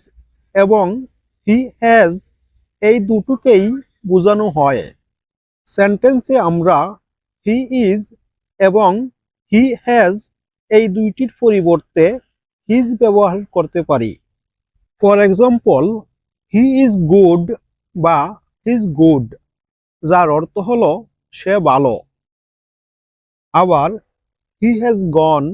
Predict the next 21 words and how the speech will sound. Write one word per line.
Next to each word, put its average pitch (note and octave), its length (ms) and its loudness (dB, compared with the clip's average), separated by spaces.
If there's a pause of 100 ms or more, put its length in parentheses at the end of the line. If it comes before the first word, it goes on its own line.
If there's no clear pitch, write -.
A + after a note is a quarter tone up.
(760)
বা D3 140 2 (680)
he A#3+ 140 0
is G3+ 60 -4 (200)
gone, D3+ 280 0 (920)
যার F3+ 180 2 (100)
অর্থ D3+ 180 -8 (120)
হলো G#3+ 220 -4 (520)
সে G#3 160 -4 (160)
চলে E3+ 260 2
গেছে। C#3+ 280 -4 (1120)
আশা B3 180 0 (100)
করছি B3+ 240 0 (100)
তোমরা F#3+ 300 2
বুঝতে D#3 360 -4
পেরেছ, F3 300 -2 (640)
he G#3+ 100 0 (280)
is F3+ 120 2 (440)
এবং F3 180 0 (220)
he G3+ 120 -2 (240)
has F#3 240 -2 (580)
এই F#3+ 80 4